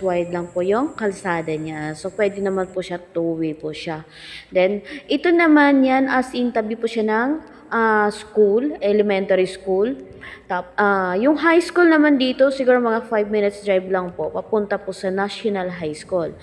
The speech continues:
Pagka may college naman kayo, ah, mga fifteen minutes, fifteen minutes drive lang po. Fifteen to twenty minutes drive po. Nasa Bisling College na po kayo. So, napakarami po ditong, ah, mga tourist spot.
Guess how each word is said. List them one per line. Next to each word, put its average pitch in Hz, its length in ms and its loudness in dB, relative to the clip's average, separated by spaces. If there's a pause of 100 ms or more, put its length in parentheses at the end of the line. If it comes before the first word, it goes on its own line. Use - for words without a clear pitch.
(340)
Pagka 202 320 0
may 196 160 2
college 175 400 0
naman 180 480 -2
kayo, 180 400 2 (880)
ah, 180 160 0
mga 196 320 2
fifteen 262 540 2
minutes, 226 420 0
fifteen 240 720 -2 (320)
minutes 226 400 2
drive 208 320 2
lang 196 160 2
po. 175 160 0
Fifteen 269 400 2
to 233 80 4
twenty 226 320 2
minutes 214 320 0
drive 196 320 0
po. 180 140 0
Nasa 220 340 0
Bisling 202 560 -2
College 180 540 -2
na 185 100 -2
po 175 300 -2
kayo. 160 420 -6
So, 196 140 -6
napakarami 190 680 -2
po 185 140 0
ditong, 175 400 -4 (420)
ah, 175 400 0
mga 214 380 2
tourist 190 340 0
spot. 180 320 -2